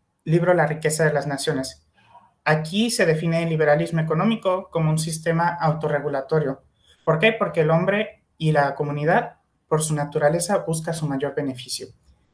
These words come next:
Entonces, así se activan el proceso productivo, generan riqueza, existe el intercambio de bienes.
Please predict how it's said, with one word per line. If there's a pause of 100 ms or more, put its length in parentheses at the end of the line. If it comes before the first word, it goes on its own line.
(120)
Entonces,
así
se
activan
el
proceso
productivo,
generan
riqueza,
existe
el
intercambio
de
bienes.